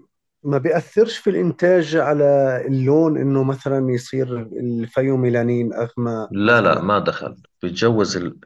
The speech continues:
Speaker 2: البني للبني أوبال، بيطلع عندك الذرية اللي حكيناها،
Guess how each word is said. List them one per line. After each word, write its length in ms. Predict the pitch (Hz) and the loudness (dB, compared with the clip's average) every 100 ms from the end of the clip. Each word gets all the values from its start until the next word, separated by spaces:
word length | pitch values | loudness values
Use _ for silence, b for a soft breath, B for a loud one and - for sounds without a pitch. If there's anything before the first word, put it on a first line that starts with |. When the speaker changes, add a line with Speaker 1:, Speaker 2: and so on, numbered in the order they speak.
| 87 | -10
Speaker 2:
البني 1040 | 85 80 78 76 104 113 110 113 127 - | -8 -6 -6 -6 -6 -4 -2 -2 -4 -6
للبني 520 | 87 87 85 110 98 | -6 -6 -4 -4 -4
أوبال، 520 | 78 80 - 65 57 - _ _ _ _ b b b b 120 | -2 -4 -4 -6 -8 -16 _ _ _ _ b b b b -4
بيطلع 260 | 127 104 | 0 0
عندك 400 | 85 113 113 113 | 0 0 -2 -2
الذرية 480 | 95 95 98 117 113 | -4 -4 -4 -2 -2
اللي 120 | 95 | -2
حكيناها، 540 | 95 - 90 76 73 | -6 -6 -6 -8 -10